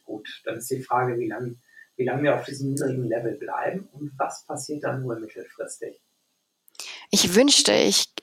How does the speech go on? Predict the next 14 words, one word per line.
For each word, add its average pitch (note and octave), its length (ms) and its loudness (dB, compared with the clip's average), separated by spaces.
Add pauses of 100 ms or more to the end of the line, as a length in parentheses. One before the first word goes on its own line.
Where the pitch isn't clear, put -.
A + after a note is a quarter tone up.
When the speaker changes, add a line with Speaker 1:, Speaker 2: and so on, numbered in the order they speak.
(200)
Speaker 2:
könnte A3+ 360 6
dir G3 240 8
da F3+ 380 6
die F#3+ 480 -2 (260)
auf G#3 200 4
jeden A#3 220 2
Fall G#3 180 2
hundert G#3+ 220 2
Prozent G3 380 0
stimmende G3 400 4
Antwort, F#3 520 2 (100)
ähm, E3 240 0 (420)
zu A3 320 4
geben. A3 480 4